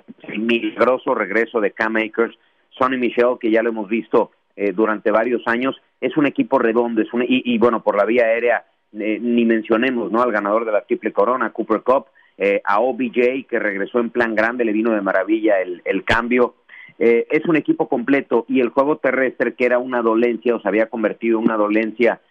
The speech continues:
de este conjunto, eh, llegó en, en el momento, eh, más oportuno para, para el equipo, ¿no? En, en la recta final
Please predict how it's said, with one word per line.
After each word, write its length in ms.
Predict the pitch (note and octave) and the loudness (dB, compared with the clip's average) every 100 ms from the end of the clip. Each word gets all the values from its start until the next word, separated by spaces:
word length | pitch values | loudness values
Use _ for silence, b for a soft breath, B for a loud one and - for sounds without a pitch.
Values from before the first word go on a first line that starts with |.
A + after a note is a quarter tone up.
| _ - | _ -4
de 180 | G2 A2 | 0 0
este 200 | A2 - | 0 -2
conjunto, 680 | G#2+ - B2 A#2 C3+ B2 B B B - | -2 0 -2 2 0 0 B B B -2
eh, 320 | G#2+ G#2+ G#2+ | 2 2 2
llegó 800 | G#2 A2 B2+ D3 D#3 D3+ C3+ G2 | 0 2 2 2 2 0 -2 -6
en, 180 | G#2+ A2 | -10 -10
en 180 | A2 A2 | -8 -6
el 80 | G#2+ | -4
momento, 640 | A2 C3 C3+ D3 A#2+ G2 _ - | -2 -2 0 0 2 -2 _ -8
eh, 260 | F#2+ F#2 | -4 -2
más 240 | G2+ C3+ D3 | 0 0 0
oportuno 600 | B2+ A2+ A2 C#3+ C#3 - | -2 -2 2 2 2 0
para, 400 | F#2+ F2+ E2+ E2+ _ | 0 0 -2 -8 _
para 320 | - F#2 F#2 F#2 | -2 0 0 0
el 100 | G2+ | -2
equipo, 380 | - F#3 C3 | -2 -2 0
¿no? 200 | G#2 B2+ | 0 0
En, 160 | A#2+ G2+ | -2 -4
en 120 | G2 G2+ | -4 -2
la 120 | G2 | 0
recta 320 | C3 C3+ C#3+ | 0 -2 -4
final 420 | B2 A#2 B2+ D#3 | -2 0 0 0